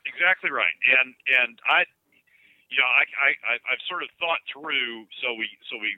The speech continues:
return the, we get, we elect a governor, one of these two guys, we return to the legislature. Um, uh, Dunleavy presses for, for budget cuts. He's gonna have to press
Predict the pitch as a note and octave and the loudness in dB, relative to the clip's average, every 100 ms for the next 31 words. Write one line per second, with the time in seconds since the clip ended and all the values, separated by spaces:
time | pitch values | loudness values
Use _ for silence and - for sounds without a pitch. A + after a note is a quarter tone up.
0 | F2 G2+ - D#3 D#3 D3 A2+ A2 _ _ | -8 -6 -2 2 2 2 0 -2 _ _
1 | - - - _ - G2+ C#3+ A2+ A#2 C3+ | -20 -20 -20 _ -4 0 0 0 -2 -2
2 | - C#3 B2 A2+ A2+ G#2+ G2+ _ A2+ C3 | -2 0 2 2 -2 -6 -10 _ -10 -6
3 | A#2+ A#2 - G#2+ G2 G2+ G2 F2+ E2+ F2+ | -4 -6 -8 -4 0 0 -2 -10 -14 -8
4 | D3 C#3+ C#3 A2+ G#2+ G#2 G#2 A2 G2+ - | -6 -4 -4 0 0 0 -4 -2 -2 -2
5 | F#2+ - - - - _ _ - F2 F2 | -8 -16 -20 -20 -20 _ _ -10 -6 -4
6 | E2+ E2 E2+ _ E2+ D#2+ D#2+ D#2 _ _ | -4 -6 -10 _ -16 -12 -12 -12 _ _
7 | _ - E2+ _ G2+ C3 C#3 C3 A2+ - | _ -20 -20 _ -2 0 0 0 -2 -6
8 | D#3 D3+ C#3 A#2+ - A#2 G#2 - A2 G2 | -8 -8 -10 -10 -10 -12 -12 -20 -10 -2
9 | A2 - - A2+ G#2+ - F2+ - A2 G2+ | 0 -2 -6 -2 -2 -4 -14 -8 -6 0
10 | A#2+ B2+ - - B2 | 2 0 -4 -8 -8